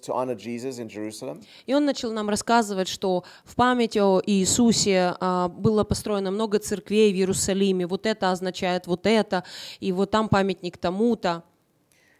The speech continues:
Speaker 1: And I, I kind of envied what I had, what he had, but I didn't know how to get what he had.
Speaker 2: Envied?
Speaker 1: I, I envied what he had.
Speaker 2: Envied.
Speaker 1: It's like I was jealous.
Speaker 2: Э, и я завидовал тому, что он имел. Я хотел иметь то, что он имел,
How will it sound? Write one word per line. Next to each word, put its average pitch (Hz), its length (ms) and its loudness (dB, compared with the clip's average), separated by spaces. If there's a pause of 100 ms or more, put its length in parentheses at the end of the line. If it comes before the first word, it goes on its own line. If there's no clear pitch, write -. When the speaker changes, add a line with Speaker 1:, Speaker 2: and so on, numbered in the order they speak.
(240)
Speaker 1:
And 135 160 -2
I, 135 220 4
I 143 120 2
kind 190 340 -2
of 160 180 -2
envied 165 400 0
what 143 200 6
I 131 200 4
had, 139 420 4
what 127 140 4
he 127 140 -6
had, 147 360 6
but 127 100 4
I 123 60 6
didn't 139 280 -2
know 131 180 2
how 123 180 -2
to 120 140 -10
get 123 240 -2
what 110 160 0
he 92 60 -8
had. 82 300 -8 (840)
Speaker 2:
Envied? 196 380 -16 (320)
Speaker 1:
I, 110 260 0
I 113 140 0
envied 107 580 -8
what 87 140 -12
he 92 80 -12
had. 85 260 -14 (220)
Speaker 2:
Envied. 180 280 -20
Speaker 1:
It's 156 100 -18
like 123 140 2
I 120 80 0
was 110 100 -6
jealous. 98 500 -8 (440)
Speaker 2:
Э, 185 540 -4
и 220 60 -6
я 254 400 0 (640)
завидовал 220 580 2
тому, 202 260 0
что 190 200 -2
он 185 160 0
имел. 175 220 0
Я 214 140 0
хотел 254 440 0
иметь 208 280 -2
то, 285 180 4
что - 200 0
он 202 180 0
имел, 196 460 0